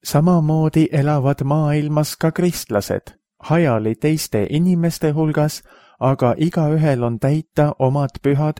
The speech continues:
ülesanded. Esimeses Peetruse kirjas neljandas peatükis salmides kümme ja üksteist öeldakse selle kohta: "Teenigu igaüks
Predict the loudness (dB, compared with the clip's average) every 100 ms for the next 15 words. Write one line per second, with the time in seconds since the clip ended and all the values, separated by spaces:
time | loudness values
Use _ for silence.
0 | -2 0 0 -2 -4 -4 -8 -10 -18 _
1 | _ _ _ _ _ _ _ _ -2 0
2 | 0 -2 0 0 -2 0 0 0 -2 -2
3 | 0 -2 2 0 2 2 0 -4 -10 -2
4 | 0 2 0 0 -4 -2 0 2 2 -4
5 | -2 -4 -4 -8 -2 0 0 0 -2 -2
6 | -4 -4 -2 0 0 0 0 0 -4 -4
7 | -4 -2 -2 -8 0 2 2 -2 -4 -2
8 | -2 0 0 -2 -2 -4 -4 0 0 -2
9 | _ _ _ _ _ _ -20 -20 -20 _
10 | 2 4 4 2 0 2 0 2 0 0
11 | 0 0 -4 -8 -10